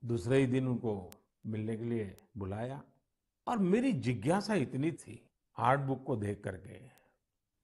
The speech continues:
श्री कृष्ण के अलग-अलग रूपों को देख करके, इसी जिज्ञासा में मेरी मुलाकात हुई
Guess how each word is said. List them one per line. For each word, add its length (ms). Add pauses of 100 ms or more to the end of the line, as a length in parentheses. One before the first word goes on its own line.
(140)
श्री 160
कृष्ण 380
के 220
अलग-अलग 540
रूपों 300
को 120
देख 300
करके, 320 (960)
इसी 260
जिज्ञासा 540
में 140
मेरी 240
मुलाकात 500
हुई 400